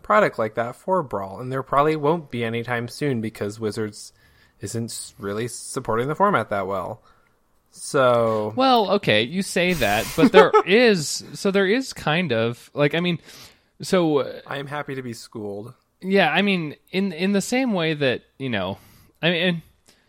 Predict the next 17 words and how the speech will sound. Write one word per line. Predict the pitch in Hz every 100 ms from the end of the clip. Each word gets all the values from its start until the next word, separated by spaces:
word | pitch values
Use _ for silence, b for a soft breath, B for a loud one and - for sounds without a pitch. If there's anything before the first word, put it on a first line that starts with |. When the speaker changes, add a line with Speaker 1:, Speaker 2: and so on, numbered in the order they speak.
| b b -
Speaker 2:
I | 160
guess, | 190 185 - - - - _ _ _ _ _ _ -
uh, | 139 - -
kind | 196 202
of | 190
in | 160
the | 127
same | - 143 127
vein | 120 117 110
of | 95 -
the | 101
Commander | - 139 139 117
eighteen | 90 - 131 123 117 113 113 _ _ -
precons, | - 107 113 104
especially | 107 110 - 113
this | 175 -
year, | 113 107